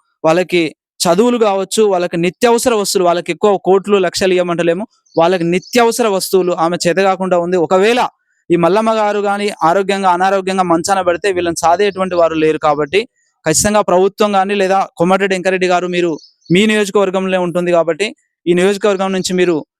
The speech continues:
ఈ, ఒకవేళ వీళ్ళ పరిస్థితి మీకు తెలియకపోవచ్చు, వీడియో చూసిన తర్వాతనైనా కూడా మీరు స్పందించి వాళ్ళకు ఎంతో కొంత సహాయం అనేటువంటిది కుటుంబాన్ని ఆదుకోవాలని చెప్పేసి మనం కోరుతా ఉన్నాం. ఈ గ్రామంలో కొంతమంది ఉన్నారు,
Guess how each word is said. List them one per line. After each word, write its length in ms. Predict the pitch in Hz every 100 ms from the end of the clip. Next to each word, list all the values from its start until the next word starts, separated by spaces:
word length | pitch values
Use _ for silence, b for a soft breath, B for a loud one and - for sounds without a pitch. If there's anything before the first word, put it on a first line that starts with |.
| -
ఈ, 120 | 180
ఒకవేళ 400 | 180 185 175 208
వీళ్ళ 200 | 220 196
పరిస్థితి 380 | 180 170 170 202
మీకు 140 | 208 190
తెలియకపోవచ్చు, 840 | 180 185 185 175 175 170 196 208 160
వీడియో 260 | 175 220
చూసిన 360 | 247 220 202 233
తర్వాతనైనా 500 | 214 202 190 190 190
కూడా 160 | 185
మీరు 240 | 185 185 175 - b b -
స్పందించి 640 | - 170 190 240 226 233 185 _ _ _ -
వాళ్ళకు 320 | 165 180 185 175
ఎంతో 280 | 165 180 208
కొంత 220 | 196 185 175
సహాయం 420 | - 165 208 202
అనేటువంటిది 560 | 185 175 175 175 170 156 - _ _
కుటుంబాన్ని 480 | - 180 220 214 208
ఆదుకోవాలని 640 | 170 202 240 220 208 202
చెప్పేసి 320 | 190 185 175 196
మనం 220 | 175 170 151 _ _
కోరుతా 320 | 170 170 160
ఉన్నాం. 260 | 139 117 104 _ _ _ _ _ _ -
ఈ 100 | 165
గ్రామంలో 540 | 156 165 202 226 226
కొంతమంది 580 | 214 202 190 190 190 190 165 - -
ఉన్నారు, 440 | 160 180 180 208